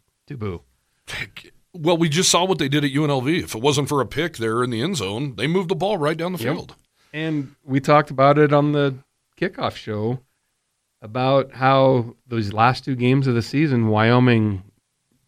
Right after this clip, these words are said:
Speaker 1: they were in the huddles, but it was more of a hurry-up
Speaker 2: Yeah.
Speaker 1: offense once they got to the line of scrimmage. And,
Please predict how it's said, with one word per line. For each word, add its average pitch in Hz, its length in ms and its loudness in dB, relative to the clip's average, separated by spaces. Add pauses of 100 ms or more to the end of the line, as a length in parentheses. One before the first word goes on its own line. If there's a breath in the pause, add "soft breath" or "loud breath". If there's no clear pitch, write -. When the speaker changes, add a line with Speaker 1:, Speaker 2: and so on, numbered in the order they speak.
Speaker 1:
they 147 120 6
were 151 160 6
in 160 140 6
the 135 60 6
huddles, 151 360 4
but 127 160 2
it 131 40 4
was 123 140 0
more 143 260 2
of 120 120 0
a 110 220 -2 (400)
hurry-up 120 520 -4 (220)
Speaker 2:
Yeah. 90 240 -10
Speaker 1:
offense 101 720 -8 (220)
once 113 180 -4
they 110 100 0
got 101 180 2
to 104 60 -2
the 98 60 -2
line 98 160 -2
of 87 60 -6
scrimmage. 87 500 -12 (420)
And, 110 260 -8